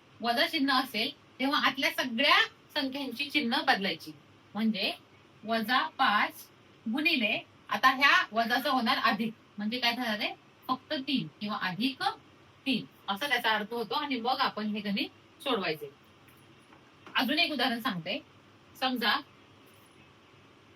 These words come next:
वजा तीन गुणिले वजा, म्हणजे कंसामध्ये वजा, तीन वजा पाच. आता ही पदावली आहे, आपण पदावलीमध्ये अजून समजून घेऊयात,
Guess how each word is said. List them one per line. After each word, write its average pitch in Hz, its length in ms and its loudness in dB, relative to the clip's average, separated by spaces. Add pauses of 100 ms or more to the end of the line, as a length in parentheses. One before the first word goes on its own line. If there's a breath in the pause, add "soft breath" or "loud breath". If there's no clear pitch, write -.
(760)
वजा 240 280 2
तीन 277 420 -2 (500)
गुणिले 254 540 0 (1080)
वजा, 208 440 2 (720)
म्हणजे 202 180 -4
कंसामध्ये 240 540 -2
वजा, 190 320 -2 (1200)
तीन 269 540 -2
वजा 220 280 2 (180)
पाच. 269 200 0 (880)
आता 208 160 0
ही 269 140 4
पदावली 269 400 2
आहे, 262 180 4
आपण 220 220 0
पदावलीमध्ये 262 600 0
अजून 247 240 -2
समजून 254 280 -6
घेऊयात, 240 360 -4